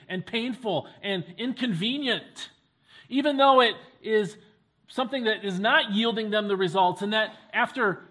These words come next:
being refused, at least in this instance, so many times, I'm sure she thought, "This guy's never gonna cave." What is the difference between those who persist doing things that are good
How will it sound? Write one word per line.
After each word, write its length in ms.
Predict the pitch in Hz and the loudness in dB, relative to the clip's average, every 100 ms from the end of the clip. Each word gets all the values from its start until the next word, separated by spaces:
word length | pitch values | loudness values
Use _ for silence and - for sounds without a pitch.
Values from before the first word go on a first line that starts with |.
| _ | _
being 220 | 156 247 214 | -6 -4 -2
refused, 600 | 185 - 233 285 226 208 | -2 0 0 0 0 -2
at 80 | 185 | -4
least 220 | 196 - | -4 -4
in 80 | 190 | -4
this 220 | 262 - | -4 -8
instance, 480 | 202 175 - 175 - | -10 -10 -6 -8 -6
so 140 | 220 | -6
many 160 | 233 214 | -4 -6
times, 560 | - 233 247 220 151 - _ - | -4 -2 -2 -4 -8 -16 _ -10
I'm 120 | 202 | -10
sure 280 | - 294 311 | -6 -4 -4
she 200 | - 214 | -4 -2
thought, 440 | 196 175 175 - | 4 4 4 -2
"This 140 | 294 | -12
guy's 260 | - 302 190 | -4 -2 0
never 280 | 185 320 359 | 0 0 0
gonna 320 | 208 147 139 - | -6 -8 -12 -14
cave." 560 | - 214 294 285 277 - _ _ _ _ _ _ _ _ _ _ _ | -10 -8 -8 -10 -14 -20 _ _ _ _ _ _ _ _ _ _ _
What 260 | 180 285 392 | -2 0 2
is 140 | 381 | 0
the 100 | 320 | -2
difference 420 | 190 311 320 220 | 0 -2 -2 -6
between 360 | - 226 208 240 | -6 -8 -6 -2
those 260 | 254 311 | 0 0
who 100 | - | -4
persist 680 | 247 233 - 262 285 - 170 | -6 -6 -8 -6 -8 -8 -12
doing 300 | 151 226 247 | -6 -4 -6
things 280 | 190 240 220 | -6 -8 -6
that 120 | 214 | -4
are 80 | 208 | -4
good 540 | 156 214 208 139 117 | -2 2 2 2 -2